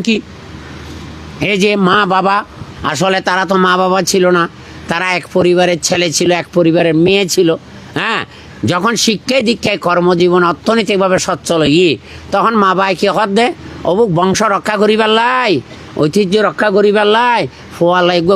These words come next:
গুড়া বউ আনিলে ভালো হইব। কেন? তে বালা হইন তো যায়নি, ওই মাই ফুয়া হয়ে গেল যে বউ, কেন? ফুয়া হয়ে গেল যে স্বামী। তো স্বামী স্ত্রী শুধু সংসার করলে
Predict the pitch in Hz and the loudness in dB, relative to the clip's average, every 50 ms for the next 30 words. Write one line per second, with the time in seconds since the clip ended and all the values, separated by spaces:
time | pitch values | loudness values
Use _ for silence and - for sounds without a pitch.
0 | 180 160 165 170 165 160 151 156 156 160 156 156 160 160 170 208 254 294 294 247 | 2 4 4 4 4 4 2 2 2 2 2 2 2 2 2 2 2 2 2 2
1 | 151 - - - - - - 147 165 170 165 160 143 123 107 95 85 87 90 85 | 0 -2 -6 -12 -12 -6 -2 -2 0 0 0 2 2 2 0 0 -2 -2 -4 -4
2 | - - - - - - - 208 233 220 185 131 95 - - - - - 196 170 | -6 -14 -18 -18 -12 -8 -6 -4 -2 -2 -4 -4 -6 -10 -12 -10 -4 -2 -2 0
3 | 160 208 233 220 226 226 220 208 202 170 - 226 233 233 240 240 247 240 226 202 | 0 0 2 2 2 2 4 2 2 2 2 0 2 2 0 0 0 2 2 2
4 | 170 135 - - - - - 156 165 175 175 175 175 185 185 185 160 165 208 220 | 0 -2 -4 -8 -10 -4 0 2 2 4 2 2 2 2 2 2 2 2 2 4
5 | 220 220 202 214 220 214 214 214 196 226 214 170 180 202 233 - 415 370 - - | 4 2 2 2 2 0 0 0 0 0 2 2 2 4 4 2 0 0 -4 -8
6 | - - - - - - 196 220 220 185 143 107 - - - - - 156 175 180 | -18 -20 -20 -14 -8 -4 -2 -2 -2 -2 -4 -6 -8 -12 -10 -4 0 0 2 2
7 | 185 190 180 190 185 180 180 180 180 175 196 240 320 359 - - - - - - | 2 2 2 2 2 2 2 2 2 2 2 2 0 -2 -4 -12 -20 -16 -10 -6
8 | - - 220 214 208 175 123 92 - - - - - - - - - - - - | -4 -2 0 0 2 2 0 -2 -4 -10 -18 -20 -20 -20 -20 -20 -20 -10 -4 -2
9 | 214 185 - 240 247 254 247 254 254 240 - - 247 226 214 170 - 233 190 202 | -2 0 0 0 0 0 2 2 0 0 0 -2 0 0 0 2 2 2 2 2
10 | 180 - 214 202 196 175 - 180 180 180 185 180 180 | 0 2 0 2 2 2 0 0 0 0 2 2 2